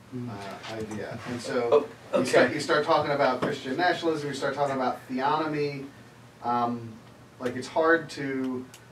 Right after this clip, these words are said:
Speaker 2: uh, and that usually goes with um, uh, post, post-mill, uh, theology as well, because the idea, if you guys remember, about things like,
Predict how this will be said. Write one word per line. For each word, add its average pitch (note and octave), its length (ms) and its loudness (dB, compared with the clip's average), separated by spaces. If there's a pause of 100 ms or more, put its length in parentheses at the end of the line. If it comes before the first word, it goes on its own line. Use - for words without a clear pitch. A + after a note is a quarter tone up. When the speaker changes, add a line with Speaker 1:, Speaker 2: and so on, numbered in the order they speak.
Speaker 2:
uh, - 160 -8
and D#3+ 160 -2
that E3+ 220 0
usually F3 440 -2
goes C#3+ 360 4
with B2 320 0 (340)
um, A2+ 420 -6 (840)
uh, - 140 -18 (160)
post, C3 240 -10 (240)
post-mill, C3 540 -6 (560)
uh, - 240 -10 (600)
theology C#3 500 -4
as B2 140 -2
well, C3 380 0
because B2+ 500 0 (320)
the C3 100 -2
idea, B2+ 640 0 (140)
if A#2 120 -12
you B2 80 -2
guys A#2 220 0
remember, A#2+ 600 0
about A2+ 520 -2
things B2 240 -4
like, A2+ 300 -2